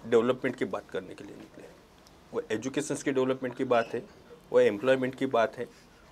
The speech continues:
और वो, आ, आरक्षण की बात है, सारी चीज़ों के डेवलपमेंट की बात है। हम ये पैरामीटर्स नहीं रखते कि कौन से कास्ट,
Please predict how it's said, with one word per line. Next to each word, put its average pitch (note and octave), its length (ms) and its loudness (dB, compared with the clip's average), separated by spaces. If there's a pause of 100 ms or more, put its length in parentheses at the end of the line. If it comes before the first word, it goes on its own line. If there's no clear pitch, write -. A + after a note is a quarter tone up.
(120)
और A#2+ 120 4
वो, C3+ 500 4
आ, - 40 -8 (1000)
आरक्षण - 360 -4
की C3+ 120 -4
बात B2+ 280 2
है, C3+ 60 -10 (100)
सारी C3+ 320 0
चीज़ों C3 240 -8
के C#3+ 80 -2
डेवलपमेंट G#2+ 440 -4
की - 60 -8
बात G#2 200 -10 (100)
है। - 60 -20 (500)
हम F#3+ 540 2 (360)
ये F3 120 6
पैरामीटर्स D#3 680 6
नहीं C#3 160 4
रखते B2+ 280 0
कि B2+ 180 -4
कौन B2+ 260 -4
से B2+ 140 -2
कास्ट, A#2+ 320 0